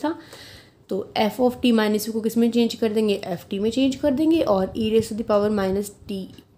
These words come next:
टू यू है, उसको किस में change कर देंगे, इसमें change कर देंगे, और दोनों multiplication में। फिर क्या करना है, Laplace transformation apply करनी है दोनों तरफ। तो Laplace transformation of f t क्या हो जाता है, f of s हो जाता है,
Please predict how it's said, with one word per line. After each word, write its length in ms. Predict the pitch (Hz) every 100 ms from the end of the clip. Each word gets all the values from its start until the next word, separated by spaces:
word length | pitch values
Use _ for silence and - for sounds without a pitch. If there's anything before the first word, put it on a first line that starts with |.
| -
टू 140 | 208 202
यू 200 | 233 262
है, 200 | 262 240
उसको 180 | -
किस 180 | 214 208
में 80 | 202
change 220 | 196 185
कर 160 | - 180
देंगे, 240 | 170 185
इसमें 220 | 247 165 151
change 240 | - -
कर 140 | -
देंगे, 260 | - - 170
और 80 | 180
दोनों 340 | 175 170 247 302
multiplication 680 | 233 180 - - - - 170
में। 140 | 165 - - - - - - -
फिर 120 | 247
क्या 160 | 247 226
करना 280 | 233 233 233
है, 160 | 269
Laplace 340 | 202 156 180 185
transformation 560 | 220 214 254 254 269
apply 280 | 262 262 240
करनी 280 | 247 233 240
है 60 |
दोनों 280 | 247 233 233
तरफ। 200 | 233 311 311
तो 60 |
Laplace 400 | 240 185 196 196
transformation 580 | 202 190 196 190 185 202
of 140 | 202 202
f 140 | 180 -
t 100 | 196
क्या 100 | 220
हो 100 | 214
जाता 300 | 214 202 226
है, 160 | 233 240
f 140 | 190 -
of 120 | 190
s 160 | 220 240
हो 40 |
जाता 320 | 240 233 233
है, 100 | 254